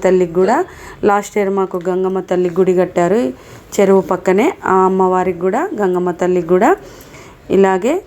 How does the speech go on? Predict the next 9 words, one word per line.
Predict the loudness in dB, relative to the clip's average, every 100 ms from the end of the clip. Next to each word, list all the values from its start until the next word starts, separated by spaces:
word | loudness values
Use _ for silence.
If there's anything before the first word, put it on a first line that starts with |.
| -14 _ _ _ -6
చీర | 0 2 2
పెట్టుకున్నాను. | 0 -2 0 0 2 2 2 0 -4 -20 -20 -20 -20 -20 -20 -20 -20 -20 -20 -20 -20 -20 -18 -18 -16 -16 -14 -12 -12 -12 -12 -12 -14 -14 -14 -14 -14 -14 -14 -16 -14 -14 -14 -14 -16 -16 -16 -16 -6 0
అందరూ | 2 2 2 2 -2 -6
పోచమ్మ | -4 -2 -2 0 0
తల్లికైతే | -2 -2 -6 -2 -2 0 0
ఇలాగే | 2 2 0 0
చేసుకుంటారు. | -2 -4 -4 -4 -2 -2 -4 -4 -2
మీ | 0
సైడ్ | 0 0